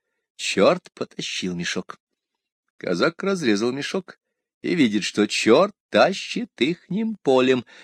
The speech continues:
и стал говорить: «Стой, брат, хозяин, тебе от меня не уйти».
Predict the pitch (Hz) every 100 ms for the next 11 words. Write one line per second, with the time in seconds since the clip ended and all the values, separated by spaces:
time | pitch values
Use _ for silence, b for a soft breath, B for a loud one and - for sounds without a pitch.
0 | b - 95 - 98 107 110 104 95 -
1 | _ - - - - 180 247 240 247 247
2 | 196 - 185 202 208 208 196 180 151 98
3 | - _ _ _ _ - 135 190 117 120
4 | 127 156 - 170 131 107 117 123 120 107
5 | 101 95